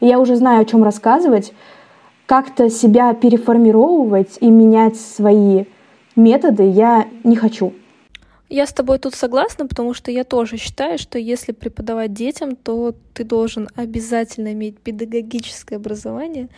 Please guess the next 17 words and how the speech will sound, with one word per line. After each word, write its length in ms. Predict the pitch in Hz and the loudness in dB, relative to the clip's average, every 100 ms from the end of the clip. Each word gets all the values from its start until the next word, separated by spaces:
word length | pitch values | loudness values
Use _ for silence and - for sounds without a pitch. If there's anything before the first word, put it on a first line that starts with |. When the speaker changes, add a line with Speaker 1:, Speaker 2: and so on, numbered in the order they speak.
| - - - | -20 -20 -20
Speaker 2:
Тут 160 | 233 | -14
мало 360 | 233 240 233 208 | -8 -8 -8 -10
знать 360 | 208 214 208 - | -10 -14 -14 -16
язык. 440 | 214 226 294 _ _ _ _ - _ - | -14 -14 -16 _ _ _ _ -20 _ -6
Э, 140 | 226 | -4
как, 160 | 254 254 | -4 -4
в 20 | |
принципе, 640 | 269 269 - 233 226 - - | -6 -6 -6 -4 -2 -6 -14
я 240 | - 226 | -8 -6
считаю, 260 | 233 - 226 | -6 -6 -8
в 140 | 226 - | -8 -8
принципе, 400 | 254 233 - - | -6 -6 -8 -8
преподавать 600 | 214 202 208 220 208 220 | -8 -8 -8 -8 -8 -8
язык, 340 | 214 302 339 | -8 -8 -6
не 140 | 233 | -6
зная 200 | 226 226 | -6 -6
методики 800 | 214 214 220 208 - 208 208 226 | -8 -8 -8 -10 -14 -12 -12 -14